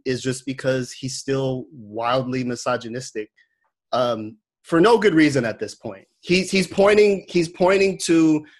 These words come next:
a youth movement that is out in the streets, and any of those kids would stop and tell him, that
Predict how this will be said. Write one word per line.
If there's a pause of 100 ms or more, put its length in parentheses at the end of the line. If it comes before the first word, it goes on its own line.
(200)
a
youth
movement
that
is
out
in
the
streets,
and
any
of
those
kids
would
stop
and
tell
him, (460)
that